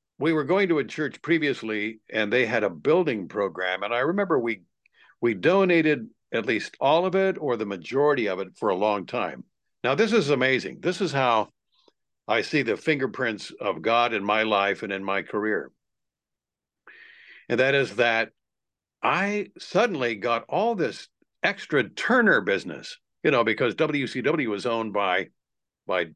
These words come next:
by Turner. It was a Turner company. I, suddenly I started getting work for T B, from T B S, from Turner South,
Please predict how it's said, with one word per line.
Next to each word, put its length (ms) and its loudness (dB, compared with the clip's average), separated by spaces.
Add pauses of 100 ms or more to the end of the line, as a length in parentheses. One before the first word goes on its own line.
by 200 0
Turner. 340 0
It 40 -2
was 140 -4
a 60 -2
Turner 340 0
company. 480 -6 (1700)
I, 300 0 (220)
suddenly 520 2
I 120 0
started 300 0
getting 380 -4 (560)
work 260 0
for 260 -2
T 200 -4
B, 160 -10
from 260 -2
T 180 -4
B 200 0
S, 420 -2 (300)
from 240 -4
Turner 360 0
South, 720 0